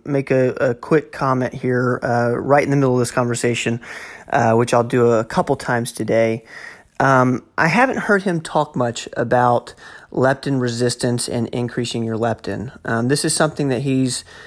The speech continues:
been talking more about the last couple of weeks, which is really interesting. So, so pay attention to that. And he's getting ready to explain, um,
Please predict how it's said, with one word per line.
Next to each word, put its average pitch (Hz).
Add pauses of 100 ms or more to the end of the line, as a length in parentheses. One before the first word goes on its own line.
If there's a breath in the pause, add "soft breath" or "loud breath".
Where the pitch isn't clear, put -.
(240 loud breath)
been 127
talking 131
more 165
about 127
the -
last 131
couple 123
of 123
weeks, 127
which 120
is 120
really 131
interesting. 123
So, 120 (320 loud breath)
so -
pay 233
attention 175
to 123
that. 104
And 123
he's 151
getting 208
ready 185
to 165
explain, 135 (540 loud breath)
um, 120